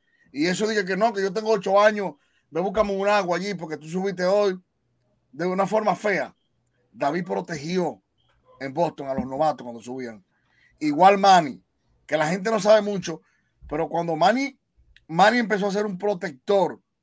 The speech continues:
de los latinos y de los muchachos jóvenes, de mucha gente que se cree con el derecho de que el, el deporte de los gringos, vamos a decir, de los norteamericanos, se cree que es un crujado, es un gobierno de ellos contra,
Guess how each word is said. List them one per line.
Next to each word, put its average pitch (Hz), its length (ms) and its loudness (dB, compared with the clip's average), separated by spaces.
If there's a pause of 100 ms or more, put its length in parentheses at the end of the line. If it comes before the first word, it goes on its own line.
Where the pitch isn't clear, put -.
(680)
de 147 160 -6
los 165 120 0
latinos 190 460 -2
y - 20 -2
de 175 60 0
los 156 140 -4
muchachos 175 440 -4
jóvenes, 147 420 -2 (800)
de 147 180 -4
mucha 226 360 2
gente 175 460 -2 (800)
que 147 160 -6
se 160 180 -8
cree 190 200 -2
con 240 140 -6
el 240 80 -2
derecho 220 400 2
de 196 80 -2
que 190 140 -4
el, 180 180 -4
el 175 140 -4
deporte 208 360 -4
de 254 100 2
los 226 120 0
gringos, 214 320 -2
vamos 202 180 4
a 214 40 -2
decir, 190 280 -4 (460)
de 160 100 -6
los 196 100 0
norteamericanos, 185 680 -2 (480)
se - 160 -12
cree 196 140 -2
que 220 80 -2
es 226 40 0
un 233 120 -4
crujado, 185 520 2 (340)
es 170 100 -4
un 214 120 -2
gobierno 202 440 0
de 190 80 -2
ellos 214 120 -2
contra, 180 380 -4